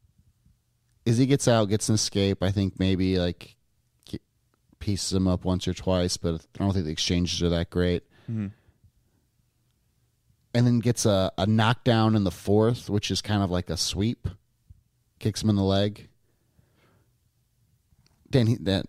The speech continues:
Speaker 1: Martin Vettori was robbed. He, he's talking to Izzy after the fight saying, "I won that fight."
Speaker 2: That was not a robbery, come on. It
Speaker 1: Yo,
Speaker 2: we,
Speaker 1: that's
Speaker 2: we talk about this all the
Speaker 1: highway
Speaker 2: time. We,
Speaker 1: robbery.
Speaker 2: we talk about this all the time. If you wanna win the title, you wanna be the new champ champ,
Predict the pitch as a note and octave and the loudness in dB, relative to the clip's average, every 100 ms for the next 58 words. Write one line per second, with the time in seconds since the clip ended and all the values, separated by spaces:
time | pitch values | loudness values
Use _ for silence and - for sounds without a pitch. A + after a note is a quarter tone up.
0 | - B2+ G#3 D#3 C3 F#2 E2 F2+ - - | 0 2 4 4 4 4 0 -2 -4 -12
1 | - _ _ _ _ _ - C3+ F3+ D3 | -20 _ _ _ _ _ -6 0 2 4
2 | F3+ - F#3 G#3+ F#3 D#3 D3 C3+ C#3+ C#3 | 2 4 2 2 2 4 4 4 2 2
3 | A#2+ C#3 A#2 A2+ G#2 A2 C3+ A#2 A#2 B2 | 2 2 2 0 0 2 2 4 4 4
4 | A2 F2 - C#3 A2+ B2+ C3+ C#3 A#2 F2 | 2 -4 -2 0 0 -2 -4 -6 -6 -8
5 | F2 F2 F2 E2+ E2+ E2+ _ _ - G2 | -8 -10 -10 -8 -8 -10 _ _ -12 -10
6 | D2+ C#2+ B1+ - _ _ _ - G2 F#2+ | -10 -16 -20 -20 _ _ _ -20 -18 -20
7 | - - - _ - G#2 C3+ C#3 A#2 C3+ | -20 -20 -20 _ -14 0 2 4 4 2
8 | E3 D3+ D#3+ D#3+ D#3+ F3 G3 F3+ F3 E3 | 0 0 0 2 2 4 4 4 4 6
9 | D#3 D#3 - G#2 A2 B2 C#3+ D#3 C3 G2+ | 4 2 0 -4 0 2 4 4 2 2
10 | F2 C3 C3 B2+ - G2+ F#2+ F2+ E2 E2+ | 0 -2 -2 -4 -4 -6 -6 -10 -10 -12
11 | - - - - - - - F#2 G#2+ C3 | -14 -18 -16 -14 -14 -14 -10 -6 -6 -6
12 | D3+ - C#3+ G#2 F#2 F#2+ D3 - _ _ | -8 -4 -4 -4 -6 -10 -18 -20 _ _
13 | - - F#2 G2 A2 A2 A2+ G#2+ A2+ G#2+ | -20 -18 -12 -6 -6 -6 -6 -4 -4 -6
14 | - A2+ G#2+ - F2+ F2+ | -8 -6 -6 -6 -8 -10